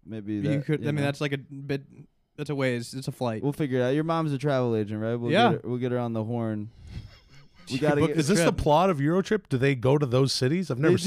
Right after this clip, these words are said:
Speaker 3: seen
Speaker 1: go
Speaker 3: it.
Speaker 1: to, they do to go to the, I remember
Speaker 2: I haven't
Speaker 1: that
Speaker 2: seen
Speaker 1: they
Speaker 2: it either. So what is the premise of the movie?
Speaker 1: Remember they go to Paris and, oh man, Michelle Trachtenberg looking right in that movie.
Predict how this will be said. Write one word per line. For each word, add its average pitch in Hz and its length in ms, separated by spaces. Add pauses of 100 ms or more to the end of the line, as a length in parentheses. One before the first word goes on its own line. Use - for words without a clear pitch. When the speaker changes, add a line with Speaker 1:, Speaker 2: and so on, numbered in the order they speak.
Speaker 3:
seen 214 80
Speaker 1:
go 233 100
Speaker 3:
it. 202 300
Speaker 1:
to, 147 40
they 175 160
do 175 200
to 190 80
go 170 260
to 165 80
the, 151 260
I 156 120
remember 180 280
Speaker 2:
I 170 60
haven't 233 240
Speaker 1:
that 170 60
Speaker 2:
seen - 100
Speaker 1:
they - 60
Speaker 2:
it 147 80
either. 151 240
So 156 120
what 156 160
is 170 100
the 147 60
premise 139 360
of - 60
the 135 80
movie? 127 140
Speaker 1:
Remember 208 200
they 208 100
go 190 160
to 175 80
Paris 165 460
and, 143 220
oh 147 200
man, 135 260
Michelle 135 300
Trachtenberg 120 680
looking 113 320
right 101 600
in 113 100
that 95 140
movie. 101 420